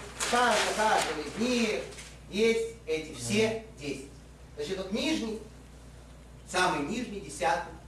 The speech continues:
Speaker 1: называется словом Малхут. Царство. Это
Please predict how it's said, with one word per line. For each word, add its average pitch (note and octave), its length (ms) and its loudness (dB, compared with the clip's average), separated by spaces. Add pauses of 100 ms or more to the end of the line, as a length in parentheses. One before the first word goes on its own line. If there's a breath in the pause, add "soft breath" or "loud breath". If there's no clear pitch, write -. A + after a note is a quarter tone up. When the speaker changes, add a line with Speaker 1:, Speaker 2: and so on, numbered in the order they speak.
(280)
Speaker 1:
называется C#3+ 520 -2 (200)
словом B2+ 260 -6 (380)
Малхут. A#2+ 300 -4 (1800)
Царство. - 680 -6 (3000)
Это D3+ 680 2